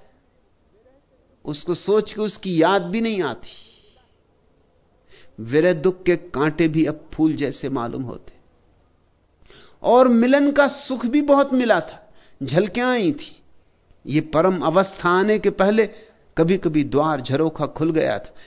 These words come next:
एक लहर आई, एक किरण आई, परमात्मा छू गया, नहला गया, बड़ा सुख पाया था।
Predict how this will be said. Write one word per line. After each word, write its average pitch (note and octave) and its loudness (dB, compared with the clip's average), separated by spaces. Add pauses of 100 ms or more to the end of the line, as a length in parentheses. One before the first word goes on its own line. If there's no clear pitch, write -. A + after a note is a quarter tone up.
(120)
एक A#2+ -6
लहर C3+ 4
आई, C3 0 (520)
एक A#2+ -6
किरण C#3+ 2
आई, C3+ -4 (360)
परमात्मा C#3 0
छू D3 -4
गया, C#3 -2
नहला C#3 0
गया, C#3+ -2 (760)
बड़ा B3+ 2
सुख - -4
पाया G3+ 2
था। - -18